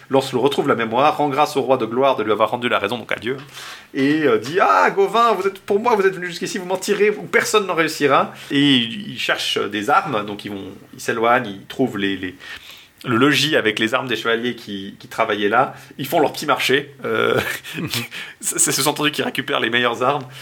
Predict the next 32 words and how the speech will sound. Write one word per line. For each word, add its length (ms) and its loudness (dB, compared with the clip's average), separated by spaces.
et 140 -2
que 260 4
ensuite, 500 -6
euh, 280 0
ils 140 -2
en 80 4
vont. 260 2
Gauvin 240 4
délivre 340 0
tous 120 -6
les 80 -4
autres 100 -10
prisonniers, 340 -4
arrive 280 2
au 40 -2
dernier 340 2
bastion 300 0
des 160 -4
enchantements, 500 -4
qui 100 2
est 40 6
une 140 -6
espèce 280 0
d'îlot, 720 2
euh, 500 0
au-delà 320 0
d'un 140 2
pont, 280 -4
en 80 2
fait, 360 0
euh, 380 4
visiblement 480 -2